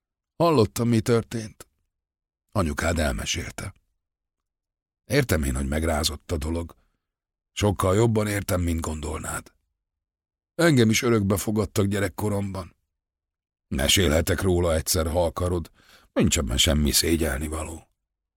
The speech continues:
Mindenkit érnek fájdalmak az életben. Még azokat is, akikről nem is feltételeznéd, mert úgy tűnik, kipárnázott volt a gyerekkoruk. Meg kell tanulnunk feldolgozni a fájdalmakat és a csalódásokat.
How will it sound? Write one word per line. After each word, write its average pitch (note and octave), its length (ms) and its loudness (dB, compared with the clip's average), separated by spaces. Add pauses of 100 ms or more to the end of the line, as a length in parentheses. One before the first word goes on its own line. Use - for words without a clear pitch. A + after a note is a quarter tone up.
(480)
Mindenkit E3 520 2
érnek A2+ 300 4
fájdalmak D#2+ 640 -2
az - 140 -4
életben. - 600 -6 (640)
Még D3+ 180 2
azokat A2+ 420 4
is, F#2 140 2
akikről G#2+ 440 0
nem B2 180 4
is - 120 2
feltételeznéd, - 1120 0
mert - 340 -16
úgy E3 260 2
tűnik, G2+ 340 -2
kipárnázott F#2 800 0
volt E2+ 220 -4
a F#2 60 -2
gyerekkoruk. - 680 -6 (1300)
Meg F#3 180 2
kell A2 160 2
tanulnunk F#2 520 0
feldolgozni F#2 800 0
a F2 80 0
fájdalmakat E2+ 840 0
és D#2 160 -2
a D2+ 80 -6
csalódásokat. D#2 1080 -4